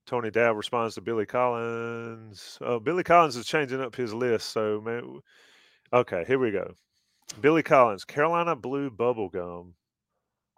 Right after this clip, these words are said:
Uh, I'm not feeling that, but might be good. Coffee,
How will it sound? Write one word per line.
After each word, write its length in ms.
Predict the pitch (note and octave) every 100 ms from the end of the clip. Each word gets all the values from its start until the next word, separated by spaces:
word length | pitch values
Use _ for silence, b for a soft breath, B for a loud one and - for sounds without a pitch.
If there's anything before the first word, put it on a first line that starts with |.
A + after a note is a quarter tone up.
| -
Uh, 300 | F#2+ F#2 F2+
I'm 100 | F2+
not 180 | F#2 -
feeling 300 | G#2+ G2 F#2
that, 260 | F#2+ F#2 - -
but 200 | F#2+ F#2 _ _ _ _ _ _ _
might 200 | G#2 G#2
be 100 | G#2
good. 340 | F2+ F#2+ F#2+ -
Coffee, 540 | - C3 - A#2+ A2+